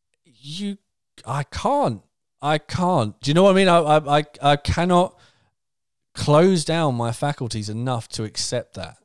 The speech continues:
It, it, it, it, it doesn't work. It, it really,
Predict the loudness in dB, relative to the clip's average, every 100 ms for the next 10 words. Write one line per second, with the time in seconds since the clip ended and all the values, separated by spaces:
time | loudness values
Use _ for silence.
0 | _ _ -14 -10 -10 -8 -12 -8 -10 -10
1 | -14 -10 -8 -4 -4 -4 -8 -6 -2 -2
2 | -4 -10 -20 -12 -12 -12 -12 -6 -4 -2
3 | -6